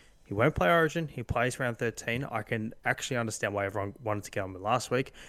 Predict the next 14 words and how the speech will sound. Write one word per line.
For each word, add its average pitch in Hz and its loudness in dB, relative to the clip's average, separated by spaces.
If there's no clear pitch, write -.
He's 113 2
looking 113 6
like 104 4
an 107 2
absolute 113 0
buy 98 4
to 101 0
me. 104 -2
Not 131 6
a 143 6
must, 117 2
just - -2
a 123 -2
buy. 92 -4